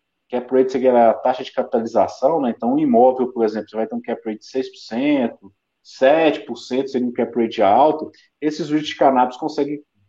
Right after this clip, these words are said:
doze, quatorze, New Lake Capital consegue taxa de juros de vinte e quatro por cento. Então, isso oferece um retorno muito grande.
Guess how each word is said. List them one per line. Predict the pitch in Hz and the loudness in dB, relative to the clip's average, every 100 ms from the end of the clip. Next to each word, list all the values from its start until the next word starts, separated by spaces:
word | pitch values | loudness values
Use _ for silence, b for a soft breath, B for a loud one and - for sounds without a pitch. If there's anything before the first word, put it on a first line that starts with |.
| _ | _
doze, | 127 151 151 131 - | 4 6 6 4 0
quatorze, | - 117 - 139 147 143 131 127 - b _ _ | -2 -2 2 4 6 4 2 -4 -8 b _ _
New | 123 147 | 0 4
Lake | 131 139 - | 6 4 2
Capital | 131 123 - 131 | 2 2 0 -2
consegue | 127 - 113 | -2 -4 -6
taxa | - 117 131 | -2 -2 -2
de | 131 | -6
juros | 147 180 | -4 -4
de | |
vinte | 196 139 151 156 | -6 -4 -6 -4
e | |
quatro | - 143 139 | 2 2 2
por | - | -8
cento. | 170 151 143 127 101 | -14 -6 -4 -4 -8
Então, | 101 131 - b b _ | -6 -6 -6 b b _
isso | 135 135 160 | -16 -4 0
oferece | 160 160 151 | 2 2 2
um | 156 | 2
retorno | 151 156 156 | 0 0 0
muito | 160 156 165 | -2 -4 -2
grande. | 165 127 95 - | 0 2 -2 -8